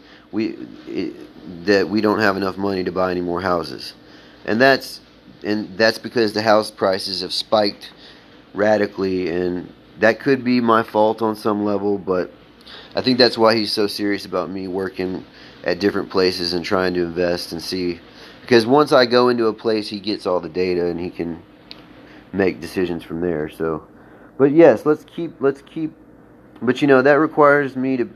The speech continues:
to be up at seven A M every morning, and I, and I get up at six A M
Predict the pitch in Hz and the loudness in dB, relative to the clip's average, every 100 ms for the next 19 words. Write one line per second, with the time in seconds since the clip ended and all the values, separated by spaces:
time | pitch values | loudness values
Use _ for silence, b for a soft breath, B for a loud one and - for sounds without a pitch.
0 | B B B - 107 113 127 127 123 - | B B B -10 -6 2 4 4 2 -4
1 | 120 120 117 113 113 117 110 107 101 107 | 0 2 2 0 0 0 0 -2 -2 -2
2 | 107 101 87 80 92 98 - 78 95 101 | -2 -2 -4 -4 -2 -4 -6 -2 0 0
3 | 98 117 110 101 - 117 - 117 113 110 | 2 4 2 0 -6 -6 0 2 4 2
4 | 107 107 | 0 -2